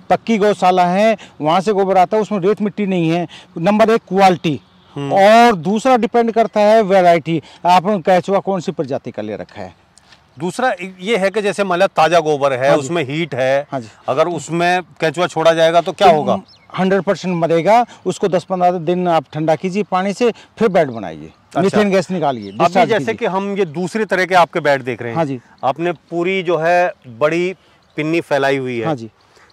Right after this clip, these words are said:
Speaker 2: ना कोई गड्ढा है,
Speaker 1: हाँ जी।
Speaker 2: ना कोई ईंट है,
Speaker 1: हाँ जी।
Speaker 2: ऐसे ही रेगुलर आपने बेड लगाए हुए हैं।
Speaker 1: हाँ जी।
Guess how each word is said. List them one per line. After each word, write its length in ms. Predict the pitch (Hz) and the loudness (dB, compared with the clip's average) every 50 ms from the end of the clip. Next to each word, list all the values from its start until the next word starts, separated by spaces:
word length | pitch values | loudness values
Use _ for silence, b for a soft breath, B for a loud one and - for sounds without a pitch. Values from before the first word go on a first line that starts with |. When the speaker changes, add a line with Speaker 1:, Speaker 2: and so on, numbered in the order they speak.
| b _ - | b _ -8
Speaker 2:
ना 240 | 127 147 160 165 180 | -4 -2 0 0 0
कोई 420 | 160 - 185 190 202 208 208 196 - _ _ _ _ _ _ _ _ _ 120 | 0 0 0 0 2 0 -2 -4 -8 _ _ _ _ _ _ _ _ _ -10
गड्ढा 460 | 110 131 143 139 131 123 165 165 165 | -4 -4 -4 -2 0 0 2 2 2
है, 320 | 165 170 170 170 170 170 _ _ - | 2 0 0 -2 -4 -8 _ _ -16
Speaker 1:
हाँ 100 | - 131 | -14 -14
जी। 160 | 117 101 123 | -12 -10 -4
Speaker 2:
ना 100 | 135 151 | -4 -4
कोई 280 | 147 - 180 175 175 156 | -2 0 -2 -2 0 -2
ईंट 260 | 165 170 175 156 - | -2 -2 -4 -4 -4
है, 280 | 143 147 147 147 143 - - | -2 -2 -2 -2 -2 -6 -12
Speaker 1:
हाँ 80 | - | -20
जी। 380 | 123 120 _ _ _ _ - 143 | -20 -20 _ _ _ _ -2 0
Speaker 2:
ऐसे 320 | 151 170 - - 185 190 | 0 0 0 0 0 0
ही 160 | 190 202 202 185 | 2 2 0 0
रेगुलर 460 | 160 165 165 160 160 175 180 185 180 | 0 0 0 0 0 0 2 4 4
आपने 260 | 175 160 156 175 180 | 2 2 0 -4 -2
बेड 200 | 156 160 156 143 | 0 0 0 0
लगाए 240 | 139 123 117 113 107 | 0 -4 -4 -4 -4
हुए 120 | 104 104 | -6 -10
हैं। 80 | 104 113 | -12 -12
Speaker 1:
हाँ 80 | 131 | -14
जी। 80 | 120 113 | -14 -16